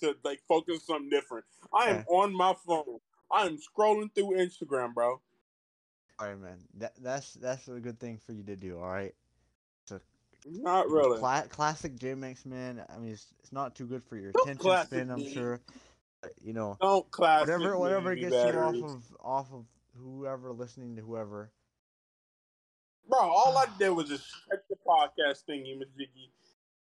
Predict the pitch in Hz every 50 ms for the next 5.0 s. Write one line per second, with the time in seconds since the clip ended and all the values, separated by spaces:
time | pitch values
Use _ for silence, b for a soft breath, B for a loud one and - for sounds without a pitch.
0 | _ _ - 160 160 160 151 147 - - - - - - 190 160 160 165 - 156
1 | 131 120 - - - 180 180 185 185 180 175 170 160 156 151 151 143 135 - -
2 | 139 127 127 127 120 113 107 - - - 120 127 135 147 151 151 151 143 151 151
3 | 143 135 131 131 131 123 117 110 104 101 - 113 107 - - 120 104 - 107 98
4 | 95 98 98 98 95 95 92 92 90 90 - - 98 95 92 90 90 87 87